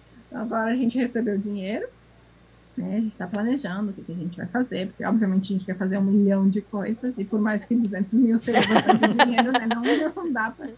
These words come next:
fazer tudo que a gente quer. Então, a gente tá naquela coisa agora de, de planejar, mas certamente a gente sabe que foi um divisor de águas pra gente. A gente teve alguns marcos na nossa história, né, como o, o simpósio, a campanha de maternidade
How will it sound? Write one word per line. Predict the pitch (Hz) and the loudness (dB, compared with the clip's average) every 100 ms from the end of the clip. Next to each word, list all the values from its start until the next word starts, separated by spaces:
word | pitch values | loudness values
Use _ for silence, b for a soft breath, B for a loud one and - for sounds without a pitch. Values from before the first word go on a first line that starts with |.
| B B B | B B B
fazer | - 311 339 | -2 2 4
tudo | 359 349 339 226 247 | 6 6 4 0 -2
que | 339 | -6
a | |
gente | 277 233 - | -2 -2 -4
quer. | - - | -14 -12
Então, | - - | -10 -6
a | 214 | -4
gente | 240 247 | -4 -4
tá | 220 | -4
naquela | 254 - 214 226 - _ _ _ _ | -6 -6 -6 -6 -8 _ _ _ _
coisa | - 220 226 | 0 2 2
agora | 233 226 202 214 | 2 -2 -2 -2
de, | 220 202 196 | -4 -6 -8
de | 196 | -8
planejar, | 214 220 220 220 220 165 - | -6 -2 0 0 -2 -4 -8
mas | 208 214 - _ _ - | -8 -8 -10 _ _ -12
certamente | 220 311 370 392 302 277 | -2 0 0 0 0 0
a | - | 2
gente | 262 233 | 4 4
sabe | 233 202 233 | 2 -2 -2
que | 254 233 | -2 -4
foi | - | -2
um | 240 | 2
divisor | 240 240 233 196 | 2 2 0 -4
de | 220 | -6
águas | 185 190 220 - | -6 -6 -10 -10
pra | 196 | -12
gente. | 190 - 226 220 | -10 -10 -6 -4
A | |
gente | 180 175 | -4 -4
teve | 185 196 | -6 -6
alguns | 190 208 | -2 -2
marcos | 214 190 165 - - 220 | 0 -2 -4 -6 -8 -4
na | 202 | -6
nossa | 185 175 175 | -6 -10 -14
história, | 175 - 208 220 196 | -16 -8 -6 -4 -6
né, | 165 - 190 190 | -8 -8 -8 -10
como | 196 190 - - | -8 -8 -8 -8
o, | 180 175 | -10 -8
o | 175 | -8
simpósio, | 185 - 202 240 233 196 196 180 | -4 -2 2 2 2 0 -2 -6
a | |
campanha | 175 185 190 | -6 -8 -6
de | 190 | -4
maternidade | 190 196 185 175 | -6 -8 -8 -6